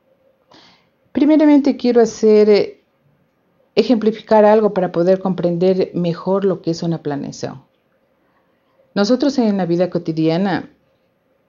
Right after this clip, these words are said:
tenemos que planificar nuestras actividades para que nos salgan bien las cosas,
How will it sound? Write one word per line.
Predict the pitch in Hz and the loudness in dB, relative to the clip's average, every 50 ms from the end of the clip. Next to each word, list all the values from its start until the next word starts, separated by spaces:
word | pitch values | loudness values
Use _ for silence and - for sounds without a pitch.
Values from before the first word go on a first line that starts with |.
| _ _ _ _ _ _ _ _ _ _ _ | _ _ _ _ _ _ _ _ _ _ _
tenemos | - 233 254 269 269 269 269 | 0 4 4 4 4 4 2
que | - 226 | 0 -2
planificar | 208 208 202 202 196 196 214 220 - 285 277 | -2 -2 -2 -2 -4 -6 -6 -4 -4 -4 -4
nuestras | 226 202 - - - - | -4 -6 -6 -8 -10 -10
actividades | 185 180 - 190 190 190 202 214 214 | -8 -6 -4 -2 0 0 0 -2 -2
para | 214 - 180 165 | -6 -8 -8 -8
que | - 156 | -8 -8
nos | 160 160 - | -8 -8 -8
salgan | - 160 165 170 170 165 | -6 -6 -6 -6 -6 -6
bien | 156 190 208 247 208 | -4 -4 -2 -2 -2
las | 156 - - | -4 -6 -12
cosas, | - - - 139 - - - - - _ _ | -14 -14 -14 -14 -14 -20 -20 -20 -20 _ _